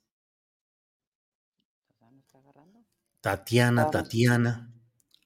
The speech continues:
Speaker 1: ¿Nos escuchas, Tatiana? Sí, por aquí dicen, eh, hay que ver las cuestiones técnicas. Digo, la verdad es que,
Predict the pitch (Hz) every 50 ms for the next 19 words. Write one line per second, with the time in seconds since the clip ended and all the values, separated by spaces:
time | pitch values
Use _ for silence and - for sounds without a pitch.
0 | _ _ _ _ _ _ _ _ _ _ _ _ _ _ _ _ _ _ _ _
1 | - - - 127 131 131 139 127 - - - 180 180 180 - 180 170 - - 147
2 | 131 165 170 175 175 175 - - - - _ _ _ _ _ - - - 160 147
3 | 117 - - 90 80 80 - - 120 113 120 123 107 - 123 107 101 113 110 -
4 | - - 98 98 95 95 92 90 90 95 - - - _ - 104 107 117 117 113
5 | 117 - 131 123 123 123 120 117 117 117 117 110 95 92 - - - _ _ _
6 | _ _ _ _ _ _ - - 104 110 107 120 127 131 127 123 120 123 117 110
7 | 110 104 101 92 - - _ _ _ _ _ _ _ - 127 117 - - 127 -
8 | - 139 135 131 135 135 156 143 147 156 151 151 160 139 - - - - 117 147
9 | 139 139 113 101 101 95 92 98 95 113 127 135 135 135 135 135 135 131 117 107
10 | 90 85 85 80 - _